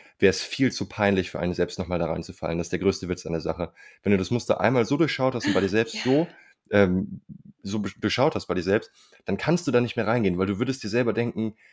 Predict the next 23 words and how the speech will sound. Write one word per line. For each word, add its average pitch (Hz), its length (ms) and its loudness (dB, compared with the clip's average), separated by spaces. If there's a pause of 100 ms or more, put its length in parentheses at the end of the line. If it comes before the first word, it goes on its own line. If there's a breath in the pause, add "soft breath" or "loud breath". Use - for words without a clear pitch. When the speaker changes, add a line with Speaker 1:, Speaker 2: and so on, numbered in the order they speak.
(180 soft breath)
Speaker 1:
„Nee, 139 320 6
Digga, 87 420 0 (240)
das - 260 -4
geht 147 220 2
jetzt 147 320 0
gar 131 160 10
nicht 101 180 4
mehr 85 140 -4
klar.“ - 380 -10 (960)
Speaker 2:
Du 240 80 -6
hast 208 120 -6
absolut 226 420 -2
recht 214 260 -2
und 220 160 -2 (340 loud breath)
ich - 140 -6
fühle 254 140 2
mich 247 200 -2
so, 202 300 0
so 202 300 0 (100)
albern, 208 480 2
weil 202 400 0
ich - 340 -8
eben 190 500 -6